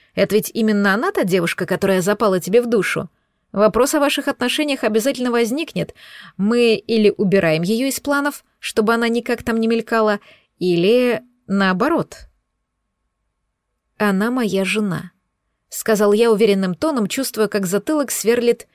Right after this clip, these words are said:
чужой взгляд. «И она согласна во всем этом участвовать. Только...» Я запнулся, подбирая правильные слова. Голова из-за присутствия рядом врага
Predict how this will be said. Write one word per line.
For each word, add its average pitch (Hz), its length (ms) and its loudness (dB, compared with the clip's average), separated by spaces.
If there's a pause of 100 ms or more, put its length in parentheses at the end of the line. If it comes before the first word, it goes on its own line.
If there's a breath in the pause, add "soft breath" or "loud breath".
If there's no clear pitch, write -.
(120)
чужой 214 360 2
взгляд. 185 560 -4 (840)
«И 196 80 -2
она 196 180 0
согласна 226 520 -2
во 208 100 2
всем 233 260 -2
этом 220 180 -4
участвовать. - 840 -8 (120)
Только...» 185 720 0 (1120)
Я 214 200 2
запнулся, 269 520 -2
подбирая 220 400 0
правильные 214 600 0
слова. 202 580 -6 (420 soft breath)
Голова 208 580 2
из-за 190 360 -2
присутствия 214 880 0
рядом 196 480 0
врага 185 560 -2